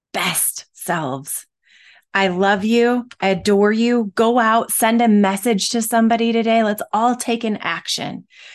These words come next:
Let's take an action of sending a message to someone who hasn't heard from you in a moment in time and saying grateful, that you're super grateful for them,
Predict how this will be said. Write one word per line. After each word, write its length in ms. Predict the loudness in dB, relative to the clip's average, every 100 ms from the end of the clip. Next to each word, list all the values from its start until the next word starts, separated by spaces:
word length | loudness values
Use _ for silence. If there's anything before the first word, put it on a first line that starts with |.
| -10
Let's 160 | -6 -2
take 180 | -2 0
an 120 | 0
action 460 | 0 -4 -4 -2 -2
of 80 | -4
sending 580 | -2 0 2 2 0
a 60 | 0
message 540 | 0 0 -2 -4 -4
to 100 | -6
someone 320 | -4 -4 -4 -4
who 100 | -4
hasn't 400 | -4 -4 -4 -4
heard 240 | -4 -4
from 220 | -4 -6
you 140 | -6 -6
in 120 | -4
a 40 |
moment 500 | -4 -2 -2 -4 -4
in 80 | -8
time 460 | -8 -8 -8 -10 -14 _ _ _ -12
and 80 | -2
saying 300 | 2 2 2
grateful, 840 | 0 0 -2 -6 -2 0 0 0
that 160 | -2
you're 160 | 0 -2
super 500 | -2 0 0 0 0
grateful 380 | 0 -2 -4 -6
for 180 | -4 -2
them, 240 | -2